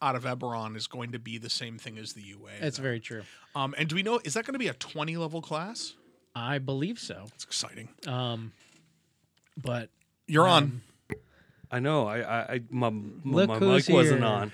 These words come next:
Speaker 1: Oh, okay. <laughs> I'm like, I'm
Speaker 3: I,
Speaker 1: like,
Speaker 3: I walked in and I saw the, uh, waves. I'm like, "Oh shit, they recording without me for once."
Speaker 1: You told us to.
Speaker 3: <laughs> Yeah, but this is legitimately the first time out of all those times that you have.
Speaker 1: I felt bad because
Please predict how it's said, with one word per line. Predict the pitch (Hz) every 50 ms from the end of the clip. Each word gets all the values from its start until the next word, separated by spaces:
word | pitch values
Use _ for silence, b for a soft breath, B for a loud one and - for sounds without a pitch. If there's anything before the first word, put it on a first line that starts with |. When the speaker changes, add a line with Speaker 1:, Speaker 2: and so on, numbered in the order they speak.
| - -
Speaker 1:
Oh, | - - 151 127 -
okay. | 147 - 160
<laughs> | 156 117
I'm | 190 160
like, | 202 175 - - - - -
I'm | 180 196
Speaker 3:
I, |
Speaker 1:
like, | 165 151 135 - 151 B B B B B B B B B
Speaker 3:
I | 165
walked | 190 214 208 185 - -
in | 180 185 180 165
and | 143 139
I | 135 131
saw | 127 - 156 143 139 131
the, | 123 127 127 123
uh, | 117 113 113 113
waves. | 107 117 139 160 160 139 120 120
I'm | 131 123 123
like, | 117 110 - -
"Oh | 190 190
shit, | - - - 214 196 131
they | - 123 127
recording | 113 107 - - 185 190 185 180 175
without | 175 156 202 208 208
me | 185 156 123 101 - B B B B B B
for | - 170 147 117
once." | 117 127 131 131 120 113 110 98 - - - - 175
Speaker 1:
You | 208
told | - - - - 320 330 359
us | 247 - -
to. | - 160 131 104 104 104 98 110 -
Speaker 3:
<laughs> |
Yeah, | - 151 208 226 190 127
but | - - 139 113 - -
this | 110 135 156 143 -
is | 165 123 131
legitimately | 143 135 123 117 147 151 156 165 165 165 170 165
the | 151 131 123 -
first | - - 156 156 139 - - -
time | 151 143 120 113 110
out | 110 107
of | 110 104 - -
all | 143 139 139 143 143
those | 147 143 135 117
times | - - 143 131 135 139 156 156 - - b b b b _ -
that | 110 107 113 117 110 117
you | 131 165
have. | 127 110 120 107 95 87 87 87 92 98 - -
Speaker 1:
I | 185 180
felt | 127 - 247 247 233 -
bad | - 151 147 151 156 156 151 139 - - - 127
because | - 147 127 - - 160 139 131 127 127 123 123 127 - -